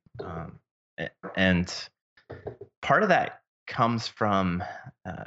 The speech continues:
I, I used to work at Zappos, and this was, feels like a lifetime ago now. Um, I, I think it's probably only four,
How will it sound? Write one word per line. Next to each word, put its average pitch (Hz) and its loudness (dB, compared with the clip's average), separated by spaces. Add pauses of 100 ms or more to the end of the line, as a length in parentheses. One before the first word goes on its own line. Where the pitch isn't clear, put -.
(120)
I, 107 4
I - 6
used 139 2
to - 4
work 123 2
at 78 -4
Zappos, 85 -2
and 87 -6
this 95 -8
was, 87 -8 (540)
feels 95 0
like 90 0
a 85 -2
lifetime 85 0
ago 85 -2
now. 85 0 (260)
Um, 82 -4
I, 95 2
I 98 0
think 87 -2
it's 82 -10
probably 87 -2
only 87 -6
four, 80 -2